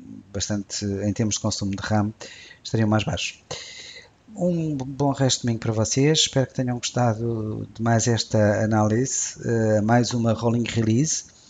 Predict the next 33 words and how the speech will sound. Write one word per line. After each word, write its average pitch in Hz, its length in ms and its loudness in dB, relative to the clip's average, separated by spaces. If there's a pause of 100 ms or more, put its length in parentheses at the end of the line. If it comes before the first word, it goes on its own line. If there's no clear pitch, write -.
(640)
No 123 160 0
fundo, 127 580 0
eh, 113 380 -2
ando 127 120 2
aqui - 180 -2
numa 120 200 0
saga 120 440 2
para 120 100 -4
tentar 110 400 -2
encontrar 113 480 -2
uma 110 140 -2
solução 120 640 -2
ou 101 140 -2
para, 104 160 -4 (160)
para 113 100 -2
tentar 123 440 4
perceber - 460 0
qual 113 160 0
é 110 60 2
que - 100 -6
é 117 40 0
o 110 40 0
caminho 113 400 -2
que - 540 -14
o 120 60 2
Linux 117 300 2
pode - 280 0
seguir 110 440 0
para 101 220 -6
que - 220 -4
haja, 110 320 0
portanto, 107 360 -4
uma, 104 400 2